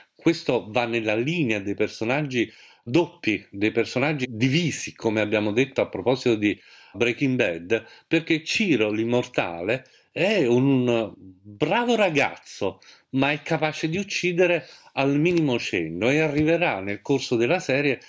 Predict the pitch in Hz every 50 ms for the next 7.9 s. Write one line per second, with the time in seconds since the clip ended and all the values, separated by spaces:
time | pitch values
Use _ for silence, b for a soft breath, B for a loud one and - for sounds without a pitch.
0 | B B B B B - 123 143 139 131 - 135 110 - - - 98 - - 92
1 | 95 98 101 - 151 - - 113 120 151 - - - - 104 98 95 98 110 120
2 | 123 - B B B B B B - 143 127 - - 247 214 196 147 120 110 -
3 | - 135 156 202 208 165 120 107 107 - 120 120 - - - 135 127 - - 170
4 | 175 170 170 170 170 160 156 139 - - 131 120 113 113 117 117 117 113 - 110
5 | 110 107 113 127 139 135 - - 127 107 B B B B B B B B _ 135
6 | 131 123 113 120 117 113 107 95 95 98 90 - - - - 92 78 67 71 73
7 | 78 73 - B B B B B B - - 170 214 208 151 104 - -